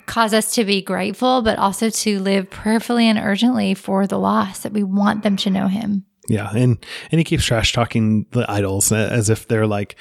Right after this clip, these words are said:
Speaker 2: these overburdened donkeys that are,
Speaker 1: Mm-hmm.
Speaker 2: that would exhaust people and, and solve nothing. They, they, they have no purpose, and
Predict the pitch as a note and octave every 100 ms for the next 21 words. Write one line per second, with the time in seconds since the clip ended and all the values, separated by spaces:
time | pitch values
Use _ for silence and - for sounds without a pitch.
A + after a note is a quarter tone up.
0 | - - A#2 A#2 A#2+ A2+ G#2 A2+ G#2+ G#2
1 | G#2+ G2 - G2+ F2+ - - G#2 G2 G2
2 | G#3+ F3+ G#3+ G#2 B2+ B2 B2 A#2 G#2+ A#2
3 | A2+ - - G#2+ G2+ F#2 F2+ A2+ A2 -
4 | A2 G#2+ - - A2+ A2 G2 G2+ G2+ G#2+
5 | F#2+ G2 G2+ - G#2+ F#2+ G#2+ G#2 A#2+ A2+
6 | G#2+ A2+ - G#2+ - G2+